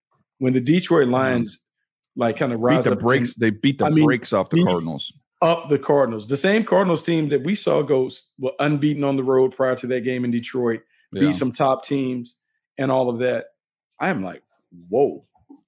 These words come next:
Speaker 2: Yeah.
Speaker 1: When I think about the Jacksonville Jaguars beating the Buffalo Bills and some of these other upsets that we've seen.
Speaker 2: The Jets beat the Titans earlier this year.
Speaker 1: Yeah, like, man, the playoffs are gonna be bananas.
Speaker 2: Yeah.
Speaker 1: Like, <laughs> like, like, good luck pick-,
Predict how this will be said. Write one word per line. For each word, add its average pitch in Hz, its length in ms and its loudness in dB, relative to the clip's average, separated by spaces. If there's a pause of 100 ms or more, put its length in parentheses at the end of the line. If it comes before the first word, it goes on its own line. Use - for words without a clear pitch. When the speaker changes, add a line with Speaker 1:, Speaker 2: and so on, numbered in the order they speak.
Speaker 2:
Yeah. 98 140 -4
Speaker 1:
When 131 100 0
I 135 40 0
think 156 160 0
about 143 140 2
the 131 60 -2
Jacksonville 135 440 0
Jaguars 123 520 2
beating 127 200 -4
the 123 80 -2
Buffalo 127 400 -2
Bills 113 600 -2 (400)
and 123 360 -6
some 151 160 0
of 147 60 2
these 135 240 2
other 143 220 2 (100)
upsets 139 640 -2
that 120 180 -2
we've 120 180 -6
seen. 170 340 -10 (120)
Speaker 2:
The 110 80 -6
Jets 107 320 -2
beat 104 240 -4
the - 80 -10
Titans 87 480 -4
earlier 85 320 -6
this 78 240 -10
year. 92 240 -8 (240)
Speaker 1:
Yeah, 170 500 -6
like, 113 300 -10 (500)
man, 127 120 -4
the 104 60 -6
playoffs - 420 -6
are 135 40 -8
gonna 120 160 -6
be 110 100 -8
bananas. 110 680 -8 (200)
Speaker 2:
Yeah. 92 260 -2 (100)
Speaker 1:
Like, - 260 -10
<laughs> - 20 -
like, 175 560 -2
like, 175 200 2
good 202 160 4
luck - 340 -2
pick-, - 220 -2